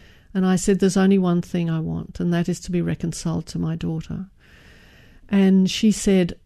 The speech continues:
"You might just have to accept that that's not gonna be possible. You haven't seen her for eleven years, and, um,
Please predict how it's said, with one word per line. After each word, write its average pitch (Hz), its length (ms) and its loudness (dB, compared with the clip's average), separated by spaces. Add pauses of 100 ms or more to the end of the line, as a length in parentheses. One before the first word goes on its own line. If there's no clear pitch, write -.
"You 214 160 4
might 311 300 2
just - 300 -2
have - 440 -4
to 196 260 -2
accept 175 500 -6
that 185 160 -6
that's 170 240 -6
not 170 120 -6
gonna 165 160 -4
be 160 120 -4
possible. 165 520 -12
You 180 100 -4
haven't 180 320 -2
seen 175 260 -4
her 170 140 -4
for - 180 -8
eleven 165 380 -4
years, 165 540 -6 (120)
and, 165 440 -2 (120)
um, 165 400 -4